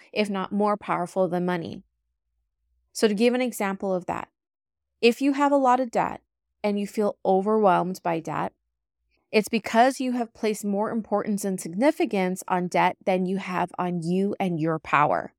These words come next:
You feel lesser than, you feel inferior, you feel helpless to your debt. Therefore, you're saying that you give more power and you think your debt and money has more control and power and say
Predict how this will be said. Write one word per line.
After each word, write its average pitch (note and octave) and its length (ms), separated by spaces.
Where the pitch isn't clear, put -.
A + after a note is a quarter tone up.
You G#3 160
feel A3 400
lesser F#3 520
than, - 320
you G3+ 140
feel G#3 240
inferior, A#3+ 1000
you G#3 160
feel G3 320
helpless A#3+ 720
to - 140
your F3 200
debt. - 320
Therefore, G#3+ 400
you're F3+ 200
saying G#3 640
that G3 160
you A3+ 180
give G#3+ 240
more G3 220
power A3+ 400
and F#3 140
you F#3 100
think G3+ 380
your E3+ 140
debt G#3 640
and G3 180
money F#3+ 460
has G3+ 320
more G3+ 240
control G3+ 880
and E3+ 160
power G3 480
and E3+ 240
say F#3 720